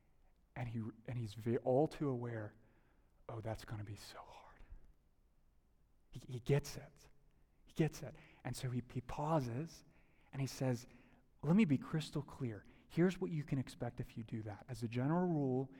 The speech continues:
you can expect to enjoy a good life and a long life." Good life and a long life. Now, now I can hear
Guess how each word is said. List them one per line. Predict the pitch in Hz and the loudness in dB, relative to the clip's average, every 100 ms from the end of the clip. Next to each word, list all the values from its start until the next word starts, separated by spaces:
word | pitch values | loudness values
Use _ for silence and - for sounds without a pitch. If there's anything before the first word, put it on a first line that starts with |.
| - - | -20 -4
you | 131 147 | 0 2
can | 185 | 2
expect | 175 - 139 131 - | 0 0 0 0 0
to | 151 | 0
enjoy | 147 123 113 113 | 0 2 0 0
a | 127 113 | -2 -4
good | - 123 135 | 0 2 0
life | 123 110 107 - - - - - 131 | -4 -6 -10 -12 -18 -20 -20 -16 -8
and | 117 | -6
a | |
long | 107 107 110 113 | -4 -6 -6 -8
life." | - 143 - - - - - - - _ _ _ _ _ _ _ _ _ _ _ _ - - | -12 -14 -18 -20 -20 -20 -20 -20 -20 _ _ _ _ _ _ _ _ _ _ _ _ -20 -4
Good | 135 131 | 0 0
life | 143 139 | -2 -4
and | - | -6
a | 120 | -6
long | 113 117 113 | -4 -4 -6
life. | 104 - - | -10 -16 -8
Now, | 139 123 120 - - - | -2 -2 -2 -10 -20 0
now | 139 | 4
I | 139 | 4
can | 147 135 | 4 0
hear | - - - 226 202 135 143 160 | 0 -6 4 8 8 8 4 2